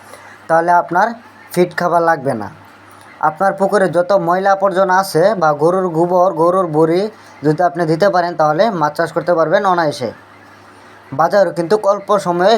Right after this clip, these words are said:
কিন্তু বিক্রি করতে পারবেন। হ্যাঁ ভিউয়ার্স, উন্নত মানের হাইব্রিড অরিজিনাল মাগুর মাছের পোনাগুলো চকলেট কালার আপনারা চাইলে আমাদের কাছ থেকে সরাসরি এসে নিয়ে যেতে পারবেন এবং আমাদের ফোনের মাধ্যমেও অর্ডার করতে পারবেন। হ্যাঁ ভিউয়ার্স,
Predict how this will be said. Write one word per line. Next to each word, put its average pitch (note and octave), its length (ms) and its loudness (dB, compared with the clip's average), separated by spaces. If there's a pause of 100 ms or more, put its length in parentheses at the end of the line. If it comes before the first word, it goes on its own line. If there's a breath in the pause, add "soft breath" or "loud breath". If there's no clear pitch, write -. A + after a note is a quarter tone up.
কিন্তু F3 160 0 (140)
বিক্রি E3+ 280 -2
করতে D3+ 220 -2
পারবেন। A2 280 -2
হ্যাঁ C#3+ 260 0
ভিউয়ার্স, D3+ 300 0 (500 loud breath)
উন্নত G#3 260 0 (100)
মানের G3+ 300 0
হাইব্রিড D#3+ 340 -2 (120)
অরিজিনাল F3 440 2
মাগুর E3+ 280 2
মাছের E3 260 0
পোনাগুলো D#3+ 320 0 (100)
চকলেট F3+ 300 0
কালার E3+ 340 2
আপনারা D#3 280 -2
চাইলে D#3+ 240 2
আমাদের D#3+ 280 -2
কাছ D3+ 180 2
থেকে E3 140 -2 (100)
সরাসরি D#3+ 480 0
এসে D#3 140 0 (100)
নিয়ে D#3+ 160 -2
যেতে D#3+ 200 0
পারবেন D#3+ 240 0 (600 loud breath)
এবং D#3+ 220 0 (120)
আমাদের E3+ 320 0
ফোনের E3+ 240 0
মাধ্যমেও E3 420 0
অর্ডার D3 200 0
করতে C3 220 -2
পারবেন। A2 240 -2 (100)
হ্যাঁ E3+ 180 0
ভিউয়ার্স, F3+ 280 0